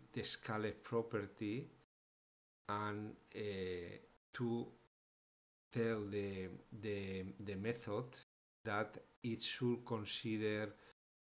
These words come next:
only the number of samples that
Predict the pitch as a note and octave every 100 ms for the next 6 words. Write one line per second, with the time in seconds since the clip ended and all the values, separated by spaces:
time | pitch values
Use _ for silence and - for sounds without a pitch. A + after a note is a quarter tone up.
0 | _ _ A#2+ A#2 A2+ G#2 G#2+ G#2+ - C3
1 | - A2 G#2+ G#2+ - - _ _ _ _
2 | _ A#2+ A#2+ A#2+ A2+ G#2+ F#2+ - G2+ G#2
3 | - A2+ G#2+ G#2 - - - - G#2 -